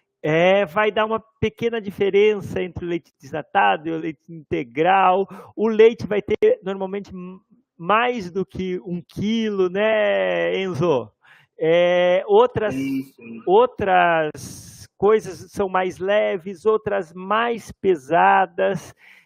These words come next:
Speaker 1: Então, a gente trabalha com gramas. Tudo vira gramas, né? E é importante uma balança que marque até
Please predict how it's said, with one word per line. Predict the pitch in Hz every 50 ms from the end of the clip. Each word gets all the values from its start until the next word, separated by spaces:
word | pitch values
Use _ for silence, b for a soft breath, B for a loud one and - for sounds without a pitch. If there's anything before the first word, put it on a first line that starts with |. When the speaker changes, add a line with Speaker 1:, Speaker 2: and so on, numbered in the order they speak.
| b _
Speaker 1:
Então, | 202 202 - _ - 240 233
a | 240
gente | 220 - 233 220 - -
trabalha | - 214 208 185 190 202 208 214 214
com | - 226 226 226 226 185
gramas. | 151 185 185 202 202 180 135 120 113 120 - - - - - _ _ _ _ _ _ _
Tudo | _ 254 269 277 285 254 247 277 254
vira | 208 170 175 214 226 240 240 240 226 220
gramas, | 175 160 170 175 190 202 196 185 156 135 127 120 123 127 117 123
né? | 135 147 151 165 180 190 196
E | 202 208 226
é | 247
importante | 262 294 262 - - 208 190 - - - 185 208 233 254 226 -
uma | 202 208 196
balança | 185 175 196 185 185 190 214 240 294 - - 226
que | - _ 214
marque | 214 214 214 214 226 294 320 330 - - 254
até | 233 - _ _ - 208 214 233 254 285 311 330 330 330 -